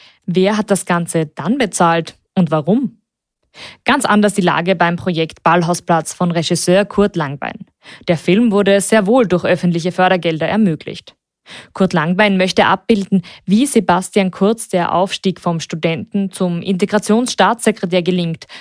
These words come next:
dann zum jüngsten Außenminister und schließlich zum Kanzler, bevor alles wieder zerfällt. Die Eigenwerbung lautet, der Film zeigt, wie es, Zitat, "einer Gruppe junger Männer gelang, die Regierung zu übernehmen und bis an den Rand der Demokratie zu führen,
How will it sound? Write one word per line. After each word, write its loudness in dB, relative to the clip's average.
dann 2
zum 0
jüngsten -2
Außenminister 0
und -2
schließlich -4
zum -4
Kanzler, -4
bevor 2
alles -2
wieder -4
zerfällt. -8
Die 2
Eigenwerbung 2
lautet, -2
der 2
Film -2
zeigt, -2
wie 0
es, -2
Zitat, -4
"einer 4
Gruppe 2
junger 2
Männer 2
gelang, -2
die 0
Regierung 0
zu -4
übernehmen -2
und -8
bis -2
an -4
den -4
Rand -4
der 0
Demokratie -4
zu -4
führen, -4